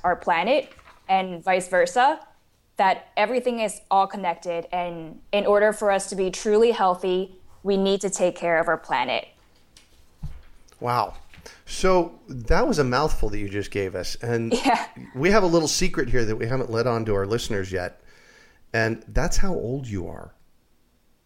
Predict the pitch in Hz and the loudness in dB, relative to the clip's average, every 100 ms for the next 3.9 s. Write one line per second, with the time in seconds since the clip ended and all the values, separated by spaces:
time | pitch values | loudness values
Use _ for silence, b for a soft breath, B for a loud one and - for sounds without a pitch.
0 | _ _ - 214 202 196 247 - _ - | _ _ -6 -2 -2 -2 -6 -10 _ -6
1 | 240 226 - - 117 151 320 302 233 - | 0 0 0 -6 -4 -2 0 0 4 6
2 | 185 175 - 165 127 107 117 107 - - | 6 4 2 2 2 -2 -4 -4 -10 -20
3 | _ _ _ _ 208 196 185 190 | _ _ _ _ -2 -2 -2 -4